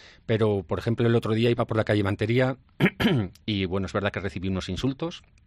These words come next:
Y bueno, también lo tomé como una gracia del Señor, ¿no? Decir, bueno, tiene su peso, es verdad. No me ven a mí,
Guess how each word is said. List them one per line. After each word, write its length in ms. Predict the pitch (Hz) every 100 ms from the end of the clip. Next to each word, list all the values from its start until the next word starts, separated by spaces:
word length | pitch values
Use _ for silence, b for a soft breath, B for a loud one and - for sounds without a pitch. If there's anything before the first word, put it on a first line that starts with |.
| _ _ - - -
Y 100 | 139
bueno, 240 | 131 98
también 260 | 98 95 104
lo 80 | 101
tomé 200 | 98 98
como 160 | 95
una 100 | 98
gracia 340 | 92 92 - 85
del 200 | 82 78
Señor, 340 | 90 85 78
¿no? 120 | 101
Decir, 260 | 113 - 90
bueno, 240 | 87 80 76 B B B -
tiene 180 | 110 107
su 160 | -
peso, 340 | 82 95 - 78 -
es 120 | 90
verdad. 380 | 95 87 92 85 B B B
No 400 | 101 104 110 113
me 120 | 110
ven 140 | 98 92
a 60 |
mí, 180 | 113 165